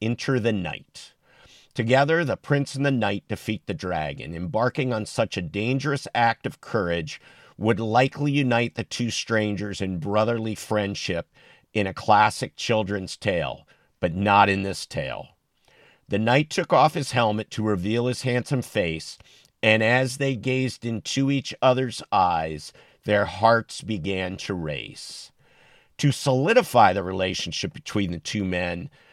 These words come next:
the story ends with a wedding. And on the two men's wedding day, the air filled with cheer and laughter, for the prince and his shining knight would live happily ever after.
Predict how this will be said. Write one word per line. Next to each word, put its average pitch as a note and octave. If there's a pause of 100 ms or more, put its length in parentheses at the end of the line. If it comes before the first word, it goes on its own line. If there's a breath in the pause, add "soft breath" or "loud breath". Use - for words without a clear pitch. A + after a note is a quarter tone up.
(120)
the G#2
story C#3+
ends G2+
with G#2+
a A#2+
wedding. C#3+ (880 soft breath)
And A2+
on C#3+
the E3
two D3+
men's D3
wedding A#2
day, E2+
the F2+
air B2
filled C3+
with A#2
cheer B2
and A2+
laughter, F#2 (260 soft breath)
for A2+
the G#2+
prince D3
and C#3+
his A2
shining B2+
knight F2+
would G2
live G2+
happily A#2+
ever G2
after. -